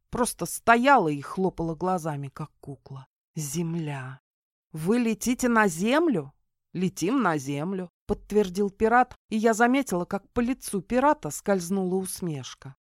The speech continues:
«У нас будет ещё пара остановок, но конечный пункт — земля.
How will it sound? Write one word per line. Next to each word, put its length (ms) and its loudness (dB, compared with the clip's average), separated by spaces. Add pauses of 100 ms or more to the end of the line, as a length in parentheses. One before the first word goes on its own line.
«У 80 -8
нас 240 2
будет 300 -4
ещё 280 0
пара 320 2
остановок, 720 -4 (120)
но 120 0
конечный 640 2
пункт — 420 -12
земля. 580 -2